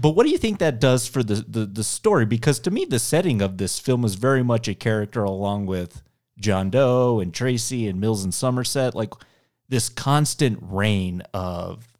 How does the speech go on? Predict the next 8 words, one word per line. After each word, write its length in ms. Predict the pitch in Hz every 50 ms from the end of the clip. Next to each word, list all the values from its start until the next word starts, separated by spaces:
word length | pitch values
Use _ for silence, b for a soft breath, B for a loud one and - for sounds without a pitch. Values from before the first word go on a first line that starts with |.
| _ -
and 220 | 104 98 101 95
just 380 | 98 120 107 - - - - - _ _ _ _ _ _ _ _ _ - -
disgust 600 | - 127 113 113 - - - - 123 120 117 117 127
and 200 | 104 95 87 98
rot 220 | 101 98 90 -
that 180 | - 98 87 -
this 140 | 113 101 92
city 600 | - - - 120 104 98 98 92 87 85 90 101